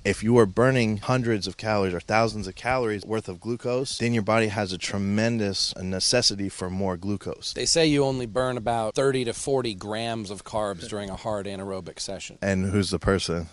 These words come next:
Speaker 2: Okay, so you think that you actually burn a lot more carbs than that in a workout?
Speaker 1: A hundred percent. I could lose a lot of weight and a lot of energy. You could think starting a leg workout, the way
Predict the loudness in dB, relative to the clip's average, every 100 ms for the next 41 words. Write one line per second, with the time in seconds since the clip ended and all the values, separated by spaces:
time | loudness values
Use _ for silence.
0 | -4 0 0 2 2 4 4 4 2 6
1 | 4 4 0 0 2 2 2 0 0 0
2 | -2 -6 -6 -6 -8 -8 -8 -12 -14 -8
3 | -6 -2 -4 -2 0 2 2 0 2 2
4 | 2 -2 0 2 2 2 6 8 8 6
5 | 6 6 6 4 0 2 4 4 2 2
6 | 0 0 0 0 -2 -2 -2 2 0 2
7 | 2 2 0 0 4 4 4 2 2 0
8 | 0 -2 -2 0 0 0 -2 0 2 2
9 | 0